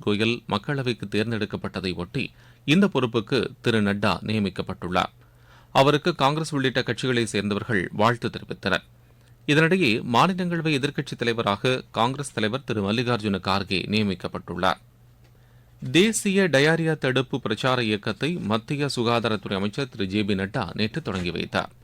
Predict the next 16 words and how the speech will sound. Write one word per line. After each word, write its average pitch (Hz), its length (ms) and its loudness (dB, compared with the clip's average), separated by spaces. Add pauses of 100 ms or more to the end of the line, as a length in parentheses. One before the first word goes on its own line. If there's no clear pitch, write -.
(560)
புதுதில்லியில் 139 460 4
நடைபெற்ற 120 360 2
நிகழ்ச்சியில் 104 560 0 (280)
உடல் 190 260 4
சோர்வை 170 380 2
தடுக்கும் 139 560 0
ஓ 123 260 2
ஆர் 139 80 2
எஸ் - 180 -4
கரைசல் 117 420 0
மற்றும் 117 380 0
துத்தநாக 131 480 0
மாத்திரைகளை 110 580 0
குழந்தைகளுக்கு 107 600 -2
அவர் 123 160 -4
வழங்கினார். 90 520 -2